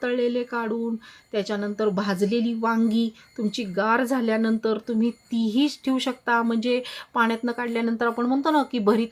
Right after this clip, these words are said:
करायचं आहे, तर ते सोललेलं वांगंसुद्धा तुम्ही याच्यामध्ये ठेवू शकता, वाफ अगदी निघून जाईल. गरम वांगं असेल तेही तुम्ही याच्यामध्ये ठेवू शकता. म्हणजे रोस्टेड वस्तू जरी तुम्ही ह्याच्यामध्ये ठेवल्या तरी ह्याच्यामध्ये थंड होण्यासारखं आहे, कारण एकदम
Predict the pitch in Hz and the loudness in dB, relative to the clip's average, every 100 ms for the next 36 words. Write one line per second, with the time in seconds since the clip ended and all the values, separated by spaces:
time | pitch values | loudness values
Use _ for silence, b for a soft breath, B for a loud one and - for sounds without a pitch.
0 | - 226 220 220 214 220 233 233 - 226 | -2 -2 0 -2 -4 -4 -2 -4 2 2
1 | 214 220 240 233 214 196 220 233 220 190 | 4 2 2 0 -2 0 0 0 -6 -4
2 | 233 269 254 233 233 233 233 233 226 233 | -4 -2 0 0 0 0 -2 -2 -4 -6
3 | 233 226 226 233 220 214 185 180 240 240 | -2 -2 2 0 0 -4 -4 -2 -2 0
4 | 233 233 240 196 208 247 254 247 247 240 | 0 0 0 0 0 2 0 0 0 -2
5 | 262 240 233 208 233 285 254 254 247 240 | -2 -4 -2 -2 -2 -2 0 0 0 -4
6 | 233 240 247 240 254 240 226 208 B B | -2 -4 -6 -10 -12 -10 -6 -6 B B
7 | B 226 226 262 254 214 - - 254 254 | B -2 0 2 2 0 -2 -4 -2 -2
8 | 226 - 269 247 285 302 262 269 254 247 | -4 -4 -8 -2 0 2 0 2 0 -2
9 | 240 240 240 277 254 220 220 B B 233 | -2 -2 0 0 0 -2 -4 B B -4
10 | 233 220 220 208 233 226 233 247 226 226 | -2 0 -2 -2 -4 -2 -4 -2 0 0
11 | 233 226 214 214 220 208 208 208 202 208 | 0 0 0 -2 -6 -4 -6 -4 -4 -4
12 | 220 - - 202 202 240 254 | -6 -8 -12 -10 -4 -2 -2